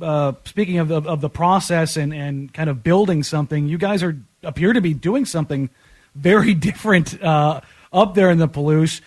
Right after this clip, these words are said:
changing the identity of the Cougars from the run and gun offenses, the air raid systems of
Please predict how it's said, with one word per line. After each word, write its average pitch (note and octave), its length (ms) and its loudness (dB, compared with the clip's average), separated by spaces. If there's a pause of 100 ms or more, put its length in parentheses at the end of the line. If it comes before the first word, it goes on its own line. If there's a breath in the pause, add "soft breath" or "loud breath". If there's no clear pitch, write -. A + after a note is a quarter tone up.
(140)
changing F#3+ 420 0
the F3+ 60 2
identity E3+ 560 2
of D3 80 0
the C#3+ 80 0
Cougars D3 460 -2
from C#3+ 480 -2
the C#3 180 -6
run C#3+ 220 -2
and D3+ 140 0
gun D3 460 -2
offenses, D#3 540 -2
the C#3 160 -4
air E3 120 0
raid D3 280 -2
systems D#3 480 -4
of C3 200 -6